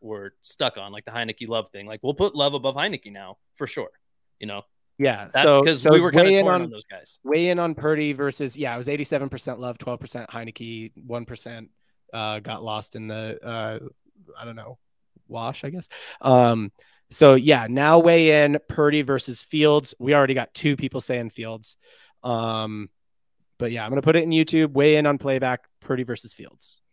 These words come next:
Speaker 2: It's better.
Speaker 1: Okay, next up was number twenty. So from Purdy to Jimmy Garoppolo, or I guess we went Fields, then Jimmy Gar-, no,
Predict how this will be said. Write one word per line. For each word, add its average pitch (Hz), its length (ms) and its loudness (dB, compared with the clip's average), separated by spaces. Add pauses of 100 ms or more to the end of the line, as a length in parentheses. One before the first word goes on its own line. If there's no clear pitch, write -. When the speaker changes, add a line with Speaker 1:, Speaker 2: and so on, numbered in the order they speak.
Speaker 2:
It's - 180 -20
better. - 320 -20 (760)
Speaker 1:
Okay, 143 280 0
next 143 340 -2
up 147 180 2
was 120 160 -8
number 123 200 -8
twenty. 160 420 -6
So 127 260 -2
from 156 300 -6
Purdy 139 460 -4
to 127 340 -12
Jimmy 127 420 -12
Garoppolo, 117 400 -8
or 104 80 -10
I 104 80 -12
guess 107 180 -16
we 110 60 -12
went 101 200 -16
Fields, 101 300 -14
then 101 220 -16
Jimmy 101 200 -16
Gar-, - 120 -20
no, 101 260 -10